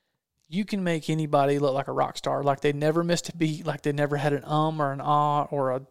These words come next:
fumble or anything. You run two angles, sync up your audio, which we sync up our audio with both cameras. Like, we'll either clap or snap our fingers. You line those two things up in your,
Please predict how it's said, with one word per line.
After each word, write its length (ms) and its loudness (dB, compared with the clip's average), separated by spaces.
fumble 480 2
or 180 0
anything. 400 -8
You 140 -6
run 180 0
two 180 0
angles, 560 -2
sync 300 -4
up 120 -4
your 160 -2
audio, 320 2
which 300 -4
we 160 -2
sync 240 -2
up 140 -2
our 120 2
audio 220 0
with 140 -2
both 160 2
cameras. 280 -2
Like, 120 0
we'll 160 2
either 120 -4
clap 520 -2
or 60 -6
snap 340 -4
our 80 0
fingers. 480 -6
You 120 -4
line 280 2
those 180 2
two 160 0
things 260 0
up 220 0
in 80 0
your, 260 -6